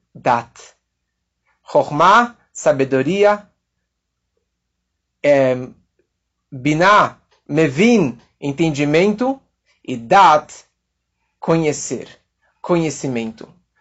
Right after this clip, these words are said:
Você conhecer Deus. Porque existem várias linhas de judaísmo e várias linhas do hassidismo. Mas as outras linhas do hassidismo, eles são ligadas com as emoções. E o Chabad,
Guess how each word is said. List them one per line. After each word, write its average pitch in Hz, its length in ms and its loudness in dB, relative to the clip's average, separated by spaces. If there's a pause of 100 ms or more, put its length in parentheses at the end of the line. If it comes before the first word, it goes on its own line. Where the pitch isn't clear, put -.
Você 170 300 -4
conhecer 175 680 0
Deus. 123 560 -8 (560)
Porque 202 240 2
existem 247 440 2
várias 269 340 4
linhas 214 760 -4 (380)
de 165 160 -4
judaísmo 165 720 0 (140)
e 147 80 -8
várias 240 380 4
linhas 269 300 0
do 214 80 0
hassidismo. 175 920 -6 (500)
Mas 180 240 2
as 180 120 0
outras 277 320 4
linhas 262 240 2
do 226 60 -4
hassidismo, 226 600 -4
eles 202 160 -2
são 269 380 0 (260)
ligadas 220 420 0
com 220 100 -2
as 214 200 0
emoções. 208 920 0 (480)
E 170 120 0
o 160 200 -2 (100)
Chabad, 208 720 4